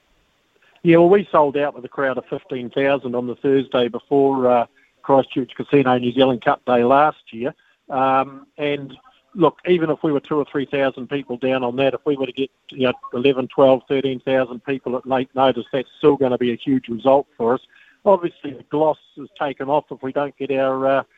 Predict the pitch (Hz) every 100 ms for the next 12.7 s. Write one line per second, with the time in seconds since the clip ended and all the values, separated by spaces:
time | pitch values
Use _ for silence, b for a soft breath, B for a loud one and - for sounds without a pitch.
0 | b b b 143 139 139 156 151 156 151
1 | 131 131 131 143 151 - - 143 135 135
2 | 135 143 147 147 139 143 139 123 160 151
3 | - 147 135 139 139 - 170 143 123 139
4 | 131 - 123 - 139 127 117 123 110 143
5 | 131 - 135 131 123 - 143 139 _ b
6 | b b - 135 135 135 135 135 139 _
7 | - 156 135 143 _ 143 147 156 147 139
8 | 139 127 165 143 147 139 147 151 - -
9 | 147 151 131 - 139 139 _ 139 135 127
10 | _ - 165 147 139 - - - - 151
11 | - 175 - 139 127 143 - 139 135 143
12 | 135 143 143 139 139 139